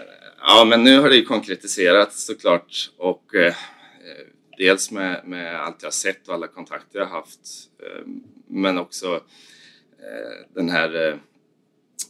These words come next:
viljan att, att kunna, kunna se det som att, att vi gör en ny resa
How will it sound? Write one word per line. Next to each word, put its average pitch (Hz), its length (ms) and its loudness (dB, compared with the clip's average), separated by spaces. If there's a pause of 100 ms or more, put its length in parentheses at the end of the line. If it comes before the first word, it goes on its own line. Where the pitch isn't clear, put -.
(1120)
viljan 95 460 6
att, - 260 -10
att 90 120 -18
kunna, 90 380 -4 (100)
kunna 90 220 -6
se 95 300 0
det 104 120 0
som 90 300 -4
att, - 360 -12 (600)
att - 160 -20
vi 87 80 -2
gör 92 180 6
en 101 140 0
ny 87 220 -4
resa 78 520 -6